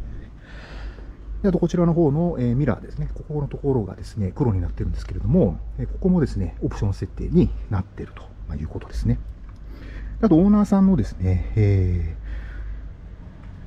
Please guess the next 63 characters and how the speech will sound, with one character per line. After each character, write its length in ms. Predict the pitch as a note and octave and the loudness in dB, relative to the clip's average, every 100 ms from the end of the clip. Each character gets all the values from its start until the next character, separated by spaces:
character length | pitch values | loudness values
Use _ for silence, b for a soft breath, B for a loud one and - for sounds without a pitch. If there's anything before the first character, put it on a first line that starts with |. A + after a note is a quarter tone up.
| - - - | -10 -10 -10
好 140 | - D3+ A2+ | 6 8 8
み 100 | E2+ | 6
の 100 | D#2 | -2
問 160 | F2 | -4
題 160 | D#2+ F2 | -2 0
が 100 | F2 | -2
あ 20 | |
っ 20 | |
て、 460 | - - G#2+ G2+ F2 | -4 0 2 4 2
こ 100 | - | 0
の 60 | G2 | 2
下 180 | - E3+ | 4 4
の 80 | |
と 80 | D#3 | 4
こ 80 | C#3+ | 4
ろ 80 | B2 | 2
で 60 | |
す 80 | - | 2
ね、 80 | B2+ | 2
こ 80 | C3 | 4
の 60 | |
サ 140 | C3+ F3 | 6 6
イ 60 | |
ド 80 | F3+ | 4
ス 80 | - | 4
テ 60 | F3+ | 2
ッ 20 | |
プ 80 | C3 | 0
の 60 | |
と 120 | A#2+ B2 | 0 0
こ 80 | |
ろ 100 | B2 | 2
が 100 | B2 | 2
で 60 | F2+ | 0
す 80 | - | -2
ね、 180 | F2 - | -8 -2
こ 60 | C3+ | 2
こ 60 | |
の 80 | C#3+ | 4
と 80 | C3+ | 4
こ 100 | C3+ | 4
ろ 80 | A2 | 4
が 160 | A2 - | 2 2
カ 120 | B2 | 2
ラ 80 | B2 | 4
ー 40 | |
ダ 80 | C3 | 4
ッ 20 | |
シ 100 | - | 4
ュ 40 | |
上 60 | A#2+ | 4
げ 60 | G2+ | 4
で 80 | |
は 120 | F#2 F#2+ | 2 2
な 60 | |
く 120 | - - - | 0 -2 0
て、 280 | F#3 G#2 - | 2 2 0
え 240 | A2+ F#2+ F2 | 2 4 2
ー、 40 | |
こ 100 | - | 0
ち 100 | - | 0
ら 100 | F#2+ | 2
は、 200 | A#2 D#3 | 2 0